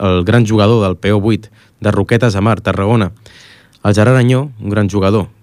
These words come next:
que només va segon de primària, però té un nivell espectacular d'escacs. <clears throat> Doncs aquest jugador va quedar empatadíssim, aquest va ser el campió, el Gerard Añó,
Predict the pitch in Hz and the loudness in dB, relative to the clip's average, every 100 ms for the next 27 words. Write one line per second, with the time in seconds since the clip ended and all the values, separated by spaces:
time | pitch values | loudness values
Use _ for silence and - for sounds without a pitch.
0 | _ 92 95 101 98 - 104 - 101 107 | _ -10 -6 -6 -6 -6 -4 -2 0 0
1 | 104 98 104 104 87 90 110 107 101 104 | 0 0 0 0 -2 -4 -2 0 2 0
2 | 107 - 101 - 98 98 92 101 107 101 | -2 -8 -10 -6 -4 -2 0 0 0 0
3 | 117 131 - - - - - - _ _ | 0 -2 -4 -16 -20 -20 -20 -20 _ _
4 | _ - 135 110 - - 143 135 135 180 | _ -4 -4 -6 -12 -12 -2 0 0 0
5 | 170 185 165 170 170 147 147 151 139 127 | 0 0 2 0 0 -2 0 0 0 0
6 | 127 147 190 160 _ - 101 95 101 92 | -2 -2 -6 -10 _ -8 -4 -2 -2 -2
7 | 95 110 139 95 101 104 127 | -2 0 0 0 0 0 0